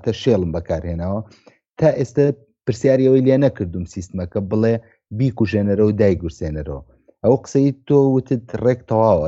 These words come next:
یعنی لینوکس ئەم سیستمە بە شێوەیەک ئیشەکە، واتە ژوورژوورە. ئەگەر تۆ، ئێ، بەرنامەی ئاپاچی و هەبێ لەسەر سیستمەکە و ئاپاچی ژوورێکی تایبەتی بۆ خۆی هەیە،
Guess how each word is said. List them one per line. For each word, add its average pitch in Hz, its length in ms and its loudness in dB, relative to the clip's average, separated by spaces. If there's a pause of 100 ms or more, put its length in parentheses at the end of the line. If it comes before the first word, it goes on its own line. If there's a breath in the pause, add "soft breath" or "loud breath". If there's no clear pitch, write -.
یعنی 98 220 -4
لینوکس 117 400 -2 (460 soft breath)
ئەم 123 120 0
سیستمە 117 460 -4
بە 110 200 2
شێوەیەک 113 440 2
ئیشەکە، 87 420 -2 (500 soft breath)
واتە 101 300 2
ژوورژوورە. 95 680 0 (360)
ئەگەر 104 360 2
تۆ، 131 120 2 (320)
ئێ، 104 100 2 (1160)
بەرنامەی 107 640 0
ئاپاچی 110 480 -2
و 117 80 -4
هەبێ 95 180 0
لەسەر 85 380 -4
سیستمەکە 85 500 -6
و 117 120 0 (280 soft breath)
ئاپاچی 117 500 0
ژوورێکی 127 540 -2 (100)
تایبەتی 117 500 0
بۆ 90 120 2
خۆی 82 280 -4
هەیە، 78 160 -4